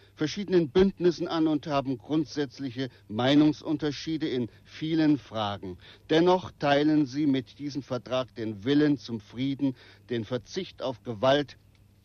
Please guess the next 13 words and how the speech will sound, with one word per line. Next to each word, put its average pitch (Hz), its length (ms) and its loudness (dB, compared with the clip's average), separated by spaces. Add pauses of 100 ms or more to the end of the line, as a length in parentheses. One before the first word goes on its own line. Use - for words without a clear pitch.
(300)
die 143 140 -6
Achtung 165 560 0
der 131 160 -6
Ziele 160 560 0 (200)
und 123 200 -4
Grundsätze 147 720 0
der 117 180 0
Charta 135 540 -6
der 117 160 -8
Vereinten 123 500 -8
Nationen, 160 680 0 (280)
die 135 80 -8
Gleichberechtigung 147 1160 -2